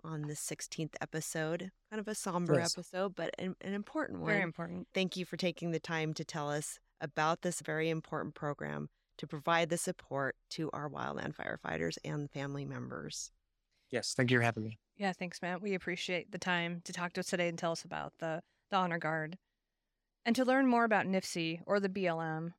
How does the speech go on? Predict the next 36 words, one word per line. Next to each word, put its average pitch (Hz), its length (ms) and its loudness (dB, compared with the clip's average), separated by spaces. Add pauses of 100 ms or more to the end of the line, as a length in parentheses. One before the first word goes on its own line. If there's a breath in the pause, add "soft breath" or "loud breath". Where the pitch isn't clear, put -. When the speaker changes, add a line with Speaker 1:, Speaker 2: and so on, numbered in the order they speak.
(120)
Speaker 3:
please 226 180 2
visit 208 260 2
our 180 80 4
website, 151 560 2 (480)
W 196 200 2
W 214 300 2
W 170 480 2 (300)
dot 160 180 4
nifsi 170 340 -2
dot 165 220 2
gov. 147 280 -2 (580)
If 196 100 -4
you 202 80 6
have 180 120 2
questions, 247 680 2
comments, 175 560 0 (180)
or 185 140 0
topic 233 340 2
suggestions 175 540 0
for 165 100 -4
future 202 340 0
podcasts, 151 720 -2 (560)
email 226 300 6
them 175 180 2
by 165 140 4
visiting 170 640 0 (340)
the 185 60 -2
nifsi 190 320 2
dot 180 220 2
gov 175 240 2
website. 156 500 -2 (720)
Scroll 202 320 4
down 185 280 4
to 190 80 0
contact 165 520 -2
us. - 380 -4